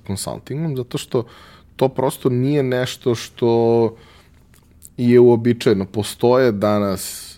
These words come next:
da kažemo, profesori koji, sa fakulteta koji jesu konsultanti po pozivu i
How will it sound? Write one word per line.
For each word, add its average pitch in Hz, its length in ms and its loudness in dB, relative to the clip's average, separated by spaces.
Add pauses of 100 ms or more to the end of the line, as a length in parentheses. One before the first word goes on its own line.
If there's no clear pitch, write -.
da 98 120 -14
kažemo, 95 440 -8
profesori 92 840 -6
koji, 85 300 -6
sa 82 200 -8
fakulteta 90 720 -8
koji 85 500 -4
jesu 82 500 -6 (680)
konsultanti 85 720 -6
po - 160 -12
pozivu 90 600 -4
i 78 200 -2